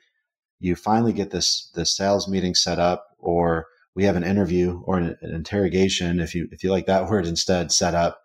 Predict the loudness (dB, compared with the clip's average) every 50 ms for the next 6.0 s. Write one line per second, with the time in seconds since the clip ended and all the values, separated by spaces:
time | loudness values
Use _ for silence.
0 | _ _ _ _ _ _ _ _ _ _ _ -2 0 2 2 2 2 0 0 -4
1 | -6 -10 _ _ _ -10 -8 -6 -2 -2 0 0 0 0 0 0 0 -2 0 0
2 | 0 0 0 0 0 0 2 2 2 2 0 0 0 0 -2 0 0 2 2 2
3 | 4 4 2 2 0 -2 -4 _ _ _ _ _ _ _ -12 0 4 4 4 6
4 | 4 2 0 0 0 -2 -2 -4 -2 0 2 4 4 4 4 2 2 0 -2 -6
5 | -8 -8 -4 0 2 4 4 4 2 2 0 0 -2 0 0 0 0 -2 -4 -10